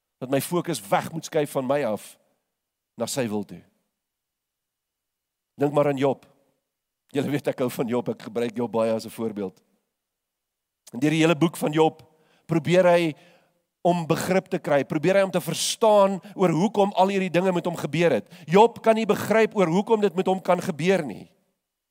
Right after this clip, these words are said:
En ek glo dat meeste van ons ook stoei hiermee, om te verstaan hoekom daar sekere dinge in ons lewens verkeerd loop, hoekom dinge verkeerd gaan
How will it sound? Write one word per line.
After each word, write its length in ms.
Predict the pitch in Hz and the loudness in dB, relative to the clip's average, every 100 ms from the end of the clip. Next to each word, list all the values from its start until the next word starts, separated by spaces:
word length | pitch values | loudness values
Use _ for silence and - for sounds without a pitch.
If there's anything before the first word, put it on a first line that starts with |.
| _ _ _ _ _ _ _ | _ _ _ _ _ _ _
En 140 | 180 | 2
ek 100 | 185 | 2
glo 180 | - 214 208 | 4 2 2
dat 100 | 160 | 2
meeste 320 | 185 208 202 | 0 2 0
van 200 | 185 190 | -2 0
ons 220 | 190 190 202 | 0 -2 -4
ook 140 | - | -6
stoei 260 | - 208 202 | -6 -2 0
hiermee, 460 | 180 175 139 95 - _ _ - | -2 0 0 0 -6 _ _ -8
om 120 | 185 | -2
te 100 | 185 | -2
verstaan 400 | 160 - 214 190 | -2 0 2 2
hoekom 280 | 175 208 185 | 2 0 4
daar 180 | 170 165 | 4 4
sekere 320 | 196 190 175 | -4 -4 -4
dinge 300 | 170 180 151 - - | 0 2 2 0 -10
in 100 | 180 | -4
ons 100 | 160 | -4
lewens 340 | 151 165 165 - | 0 -2 -2 -6
verkeerd 380 | 156 165 151 113 | -4 -2 -2 -4
loop, 160 | 101 160 | -6 -4
hoekom 200 | 202 175 | -4 -4
dinge 200 | 180 165 | -2 -2
verkeerd 400 | 160 - 160 - | -6 -2 -4 0
gaan 240 | 151 120 | 0 -2